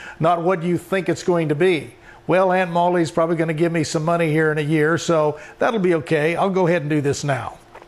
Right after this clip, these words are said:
And then all of a sudden, Aunt Molly changes her mind. Those kind of risks are calculatable risks and preventable. So pay attention to these things today. When you're making choices, no matter even going out to dinner and where you go,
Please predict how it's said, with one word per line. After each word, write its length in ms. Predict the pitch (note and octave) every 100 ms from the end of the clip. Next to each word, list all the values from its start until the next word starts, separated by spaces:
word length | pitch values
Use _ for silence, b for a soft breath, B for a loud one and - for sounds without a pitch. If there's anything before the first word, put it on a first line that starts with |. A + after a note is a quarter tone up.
| - - - -
And 120 | D3
then 100 | D#3
all 120 | E3
of 60 | D3
a 20 |
sudden, 220 | E3+ D#3
Aunt 140 | D#3
Molly 280 | D3 F3 D#3
changes 400 | - E3 D3 C3
her 80 | C#3
mind. 380 | E3 G3 C#3 - - - - - B B B B B D3+
Those 320 | F#3+ B3+ -
kind 280 | A3 G#3+ F3+
of 120 | D3+
risks 640 | F#3+ F3 D3 - - - -
are 160 | C#3 C#3
calculatable 840 | - G3 G3 F#3 F#3+ E3+ D#3+ D#3
risks 440 | F#3+ G#3 - - - -
and 240 | E3+ E3
preventable. 680 | D#3 C#3 B2+ F3+ E3+ G#2+ - - - - - B B B B
So 220 | - F3+
pay 220 | E3+ C#4+
attention 500 | C#4 - A#3 G3+ D#3+
to 60 | D3+
these 280 | D#3 D#3 -
things 300 | F3 E3 -
today. 400 | E3+ D#3 F3+ G#3
When 160 | F3
you're 140 | F#3 A3
making 340 | G#3+ F3+ E3+
choices, 520 | - F#3 F#3 F#3+ F#3+
no 60 | E3
matter 280 | F3 F3+ E3+
even 240 | F3+ D#3+
going 260 | D#3+ F3 F3
out 160 | E3+
to 80 | D#3+
dinner 320 | D#3 F3+ G3
and 160 | D#3+ E3
where 100 | G3
you 220 | G3 F#3
go, 420 | E3+ G3+ D#3 E3+